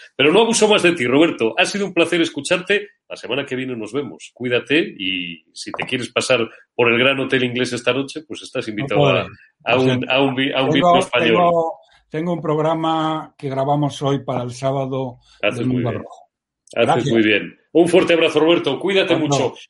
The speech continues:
Speaker 1: Me quedo unos
Speaker 2: Adiós.
Speaker 1: minutos más con vosotros, unos pocos minutitos, porque ya estamos, eh, fuera de tiempo. Yo retomo, eh, el tema con el que iniciaba, eh, el desgraciado tema.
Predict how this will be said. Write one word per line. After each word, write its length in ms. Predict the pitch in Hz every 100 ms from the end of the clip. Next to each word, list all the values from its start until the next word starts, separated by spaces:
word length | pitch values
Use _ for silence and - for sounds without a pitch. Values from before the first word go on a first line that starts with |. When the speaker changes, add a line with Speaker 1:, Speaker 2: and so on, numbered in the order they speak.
| -
Speaker 1:
Me 120 | 151
quedo 180 | 254 285
unos 140 | 247
Speaker 2:
Adiós. 120 | 226
Speaker 1:
minutos 260 | 226 220 170
más 240 | 220 202
con 160 | - 175
vosotros, 600 | 160 214 214 226 269 -
unos 320 | 139 151 151
pocos 340 | - 160 147 135
minutitos, 640 | 135 135 185 208 214 - _ _
porque 260 | 139 - 139
ya 80 | 175
estamos, 580 | 175 160 151 127 -
eh, 260 | 131 120 110
fuera 240 | - 175
de 100 | 147
tiempo. 540 | 135 156 156 170 190 190 - - - -
Yo 180 | 123 196
retomo, 580 | 190 180 185 180 196 165
eh, 400 | 117 123 113 110
el 180 | 120 117
tema 360 | 170 165 156
con 220 | 156 135 127
el 220 | 117 -
que 400 | 117 113 107 104
iniciaba, 720 | 113 110 110 160 165 165 208 -
eh, 220 | 90 90
el 140 | 95 95
desgraciado 500 | 98 104 - 175 127
tema. 280 | 180 185